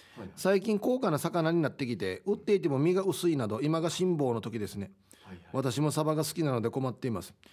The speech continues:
Speaker 2: しかし最近食べると胸焼けをするようになり、好きなのに一回、一回に少しだけ食べることにしてます。よく味噌煮や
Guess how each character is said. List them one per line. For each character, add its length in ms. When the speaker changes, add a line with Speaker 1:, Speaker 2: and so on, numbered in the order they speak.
Speaker 2:
し 100
か 120
し 100
最 200
近 220
食 120
べ 100
る 100
と 140
胸 220
焼 180
け 60
を 80
す 120
る 80
よ 60
う 40
に 40
な 80
り、 140
好 60
き 180
な 140
の 100
に 120
一 120
回、 380
一 200
回 220
に 80
少 220
し 120
だ 100
け 80
食 160
べ 80
る 280
こ 100
と 120
に 80
し 80
て 60
ま 100
す。 160
よ 120
く 400
味 140
噌 180
煮 140
や 200